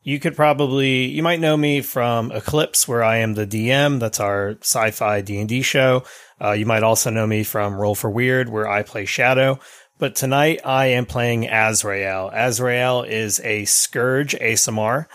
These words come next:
and he is a paladin with the Oath of Vengeance. Uh, he's a, a lawful good, so he's a good boy. Uh, worked his way up, um, all the way to the very top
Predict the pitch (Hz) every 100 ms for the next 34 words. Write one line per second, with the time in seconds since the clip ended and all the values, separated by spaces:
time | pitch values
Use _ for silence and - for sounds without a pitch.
0 | - _ - 113 113 110 110 110 110 131
1 | 117 113 113 113 - 104 101 - - 139
2 | 127 110 95 90 95 - 104 98 113 117
3 | 117 - 113 98 104 104 95 92 95 -
4 | - - - - _ - 101 101 107 117
5 | 110 107 110 117 113 123 135 180 151 131
6 | 131 143 - 113 120 117 123 104 113 120
7 | 156 - _ - 107 104 107 110 107 -
8 | 107 107 113 110 107 113 - - 104 104
9 | 101 104 - 127 139 139 123 117 113 107
10 | 113 107 104 120 123 113 104 - 113 113